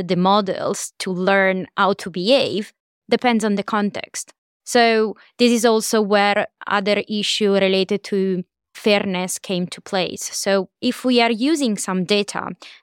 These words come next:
that are already biased, for example, they contain data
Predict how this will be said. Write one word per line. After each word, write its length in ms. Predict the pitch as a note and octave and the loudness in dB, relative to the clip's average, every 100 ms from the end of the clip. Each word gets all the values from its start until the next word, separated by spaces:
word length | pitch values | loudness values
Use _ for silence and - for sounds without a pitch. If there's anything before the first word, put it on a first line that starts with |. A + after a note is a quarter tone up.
| - | 0
that 200 | G#3 F#3+ | 0 2
are 240 | F#3+ G3 - | 2 2 0
already 380 | G3+ F3+ G3+ F#3+ | -4 0 -2 -2
biased, 840 | E3+ G3+ A3+ A#3+ F#3 - F#3 - F3+ | -2 2 2 0 -2 -4 -8 -6 -6
for 140 | - F#3 | -4 -4
example, 680 | E3+ - F#3 F#3 F#3+ F#3+ | -4 -4 -6 -4 -2 -2
they 260 | F3+ F#3 F#3 | 0 0 -2
contain 760 | - G3 F#3 G#3 F#3+ F#3 F#3 F#3 - _ - | -4 -4 -2 -2 -2 -2 -4 -6 -12 _ -4
data 540 | F#3 F3+ G3+ F3+ F3+ | -2 0 0 2 0